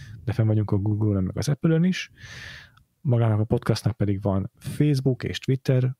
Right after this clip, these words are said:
oldala is, mind a kettőt Vagfolt Podcastnak hívják, ezt írjátok be a keresőbe, és van egy Facebook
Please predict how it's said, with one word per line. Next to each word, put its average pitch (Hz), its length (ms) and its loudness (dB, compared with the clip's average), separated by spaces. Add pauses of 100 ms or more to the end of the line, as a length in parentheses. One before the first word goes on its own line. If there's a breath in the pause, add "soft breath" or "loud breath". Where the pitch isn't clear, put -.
oldala 123 500 2
is, 127 240 0
mind 110 160 0
a 107 40 -2
kettőt - 360 -2 (280)
Vagfolt 131 400 0
Podcastnak 131 560 -2
hívják, 120 340 0
ezt - 260 -6 (100)
írjátok 127 380 2
be 127 80 4
a 123 40 4
keresőbe, 120 560 0 (340 soft breath)
és - 80 -20
van 160 120 4
egy 151 140 0 (160)
Facebook 120 420 0